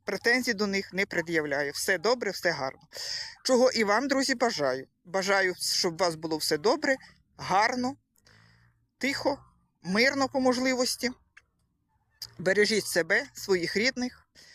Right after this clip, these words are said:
бережіть своє здоров'я, допомагаємо нашим захисникам. І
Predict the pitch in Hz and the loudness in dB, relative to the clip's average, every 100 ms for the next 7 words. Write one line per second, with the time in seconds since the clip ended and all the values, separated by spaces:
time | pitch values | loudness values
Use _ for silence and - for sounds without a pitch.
0 | - _ 202 196 202 185 185 175 165 165 | -20 _ 0 2 2 0 2 0 2 2
1 | 190 269 254 262 _ _ _ _ - - | 4 2 0 -6 _ _ _ _ -20 -10
2 | - - 202 190 185 185 170 165 - _ | -6 -2 2 4 4 2 2 -4 -10 _
3 | _ - 185 160 170 160 - 180 208 - | _ -6 -2 -2 -2 -2 -2 -2 -2 0
4 | 320 339 - _ _ _ _ _ _ _ | 0 0 -6 _ _ _ _ _ _ _
5 | _ _ _ _ _ _ _ 208 185 | _ _ _ _ _ _ _ -10 -10